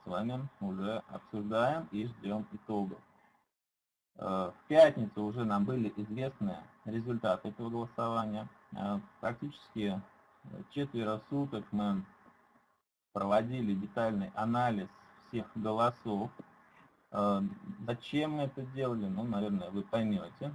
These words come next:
потому что призы на конкурсе достаточно не детские. Это пятьсот, тысяча и полторы тысячи долларов за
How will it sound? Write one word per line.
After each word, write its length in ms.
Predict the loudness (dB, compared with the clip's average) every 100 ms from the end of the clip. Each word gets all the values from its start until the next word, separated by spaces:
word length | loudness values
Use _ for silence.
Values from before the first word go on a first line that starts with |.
| -10
потому 340 | -4 -2 -2
что 320 | -4 -4 -4 -4 -12 -20 _ _ _ _ _ -6
призы 560 | -2 0 0 0 0 -4
на 280 | 0 2 2 0
конкурсе 640 | -2 -2 -2 -6 -6 -8 -8 -8
достаточно 540 | -6 -4 -4 -6 -4
не 180 | -2 0
детские. 600 | 0 -2 -2 -6 -4 -4 -6 -20 -20 -20 _ _
Это 580 | -6 -6 0 4 4 2 -2
пятьсот, 460 | -6 -4 -4 -4 -4
тысяча 400 | -4 -4 -4 -6
и 180 | -6 -4
полторы 420 | -2 -4 -2 -4 -2
тысячи 360 | -4 -4 -4 -4
долларов 560 | 0 2 2 2 -2 -4 -10
за 240 | 0 0